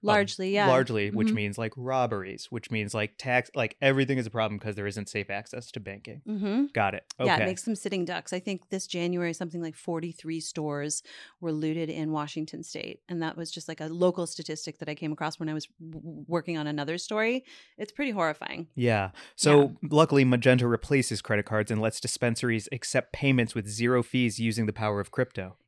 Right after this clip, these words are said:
Speaker 2: Yeah, it sounds pretty neat. I wanna learn more. I don't understand crypto really, but with this crypto, the Magenta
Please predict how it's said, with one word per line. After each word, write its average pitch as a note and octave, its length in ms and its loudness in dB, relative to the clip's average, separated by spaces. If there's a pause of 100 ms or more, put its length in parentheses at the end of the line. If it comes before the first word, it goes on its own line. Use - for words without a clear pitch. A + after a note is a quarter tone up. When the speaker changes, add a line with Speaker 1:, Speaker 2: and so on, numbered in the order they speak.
Speaker 2:
Yeah, E4 300 2
it B3+ 100 -2
sounds D#4 220 4
pretty D#4+ 240 2
neat. D4+ 160 4
I G#3+ 60 4
wanna C4 240 2
learn B3 180 2
more. A3 260 0
I G#3 140 2
don't A3+ 300 2
understand F3 480 -2
crypto A#3 320 0
really, B3+ 320 2 (240)
but - 220 2
with G3+ 220 2
this G3+ 300 0
crypto, A3+ 760 0
the F3 160 -4
Magenta G3 720 2